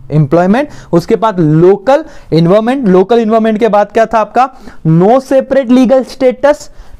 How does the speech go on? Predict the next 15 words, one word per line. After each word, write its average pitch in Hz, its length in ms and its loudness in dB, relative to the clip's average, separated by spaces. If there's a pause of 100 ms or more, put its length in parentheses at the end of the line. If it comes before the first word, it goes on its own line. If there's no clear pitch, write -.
minimum 190 800 2
government 254 520 0
regulation 247 480 0
और 196 340 -2
unlimited 208 560 2
liability। 127 320 0
Unlimited 233 480 0
खत्म, 196 280 -2 (100)
आसमान 208 480 0
तक 170 80 0
भाई, 180 120 2
जब 185 300 -2
तक 220 140 0
है 180 80 -2
जान, 113 240 -6